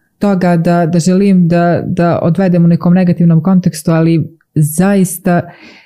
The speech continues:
je malo danas tih poučnih priča ili generalno priča, na primjer,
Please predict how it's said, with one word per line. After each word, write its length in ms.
je 580
malo 480
danas 760
tih 380
poučnih 560
priča 540
ili 420
generalno 540
priča, 720
na 220
primjer, 420